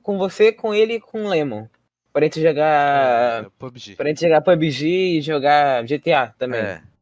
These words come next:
Speaker 1: Nossa, essa época era
Speaker 2: Nossa.
Speaker 1: muito boa. Era muito
Speaker 2: É,
Speaker 1: bom, a gente
Speaker 2: nossa,
Speaker 1: ficava
Speaker 2: te-,
Speaker 1: jogando quase todo dia.
Speaker 2: teve umas épocas muito da hora aí que não vão voltar mais, cara.
Speaker 1: Real, real.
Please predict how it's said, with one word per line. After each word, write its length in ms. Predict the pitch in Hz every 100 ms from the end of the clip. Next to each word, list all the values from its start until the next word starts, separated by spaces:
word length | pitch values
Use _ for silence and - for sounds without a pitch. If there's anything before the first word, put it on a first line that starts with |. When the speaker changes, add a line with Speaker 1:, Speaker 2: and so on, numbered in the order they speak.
| _ _ _ _ _ _ _ -
Speaker 1:
Nossa, 340 | 127 180 131
essa 400 | 101 104 107 113
época 260 | 123 - 185
era 60 |
Speaker 2:
Nossa. 100 | 170
Speaker 1:
muito 200 | 170 -
boa. 440 | 247 110 143 107 101 _ _
Era 180 | - 120
muito 260 | 135 147 190
Speaker 2:
É, 40 |
Speaker 1:
bom, 60 | 143
a 40 |
gente 80 | 156
Speaker 2:
nossa, 120 | 147
Speaker 1:
ficava 60 | 156
Speaker 2:
te-, 60 | 151
Speaker 1:
jogando 220 | 151 160
quase 240 | 160 165
todo 220 | 175 175
dia. 280 | 120 123 139
Speaker 2:
teve 160 | 131 143
umas 240 | 170 131
épocas 340 | 123 135 151 123
muito 260 | 127 156
da 120 | 131 95
hora 200 | 98 98
aí 60 |
que 140 | 98 123
não 120 | 113
vão 200 | 101 95
voltar 340 | 95 90 85 76
mais, 120 | 67 _
cara. 160 | _ _ _ _ _ _ _ _ _ -
Speaker 1:
Real, 360 | 139 123 127 120
real. 420 | 120 117 107 113